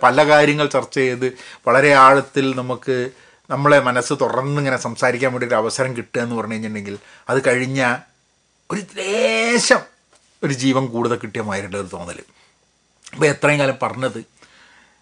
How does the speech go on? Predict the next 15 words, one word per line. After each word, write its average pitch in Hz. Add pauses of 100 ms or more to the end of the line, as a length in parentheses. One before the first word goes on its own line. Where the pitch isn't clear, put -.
(540)
ധാരാളം 202
സുഹൃത്തുക്കൾ 165
ഉണ്ടാവുക 135
എന്നുള്ളതൊന്നുമല്ല, 107 (1040)
വല്ലപ്പോഴുമൊക്കെ 170 (1700)
നമ്മളെ, 160 (580)
നമുക്ക് 147
ഒന്ന് 143
വിളിച്ചാൽ 135
വരാനും 123 (100)
നമുക്ക് 123
കൂടെ 135
ഇരിക്കാനും, 110 (600)
ഏഹ്, 95 (1500)
നമ്മൾ, 226